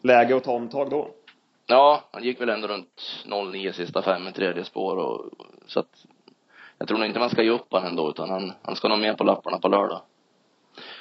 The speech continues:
Speaker 2: Eh, Oktober Kronos borde normalt ha vunnit, eh, tycker jag.
Speaker 1: Ja, jag tycker också det.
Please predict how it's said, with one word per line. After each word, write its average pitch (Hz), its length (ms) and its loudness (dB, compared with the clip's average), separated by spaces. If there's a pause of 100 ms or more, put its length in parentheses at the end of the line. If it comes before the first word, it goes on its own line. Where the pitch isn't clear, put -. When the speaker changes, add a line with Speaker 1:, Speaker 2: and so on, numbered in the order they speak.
(140)
Speaker 2:
Eh, 113 380 4
Oktober 131 320 -6
Kronos 135 720 -4
borde 117 600 0
normalt 120 680 -2
ha 113 100 -2
vunnit, 113 880 -8
eh, - 60 -14 (760)
tycker 110 220 -6
jag. 113 240 -2 (1120)
Speaker 1:
Ja, 156 300 10
jag 151 100 8
tycker 143 240 6
också 127 260 4
det. 117 160 0